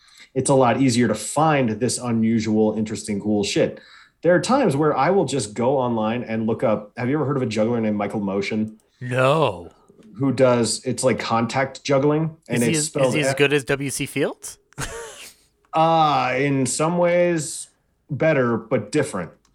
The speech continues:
Speaker 2: Hmm.
Speaker 1: So, like, and his name is spelled M O S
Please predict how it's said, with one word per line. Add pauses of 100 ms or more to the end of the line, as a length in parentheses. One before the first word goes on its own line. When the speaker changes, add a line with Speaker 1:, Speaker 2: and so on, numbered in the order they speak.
Speaker 2:
Hmm.
Speaker 1:
So,
like,
and
his
name
is
spelled
M
O
S